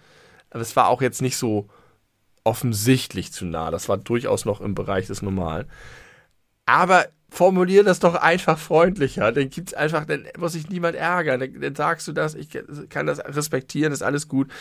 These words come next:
Aber was ich nicht leiden kann, ist, wenn die Leute so unfreundlich sind wie du. Und da war auch,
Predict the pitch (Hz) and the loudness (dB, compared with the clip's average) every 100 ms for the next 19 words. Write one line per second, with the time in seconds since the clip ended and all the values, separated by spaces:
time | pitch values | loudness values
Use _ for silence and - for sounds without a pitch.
0 | - - 131 135 135 139 156 156 143 - | -16 -6 0 2 2 -2 -4 -4 -6 -2
1 | 127 127 127 127 127 127 123 139 147 180 | 0 0 0 -4 -2 -4 -2 0 0 0
2 | 196 269 - 117 101 98 92 87 80 85 | 0 0 2 2 2 -2 -6 -6 -10 -12
3 | 85 - - - - - - _ - 120 | -14 -16 -20 -20 -20 -20 -20 _ -4 -2
4 | 110 113 110 104 90 - 87 87 | 4 6 6 2 -2 0 -2 -2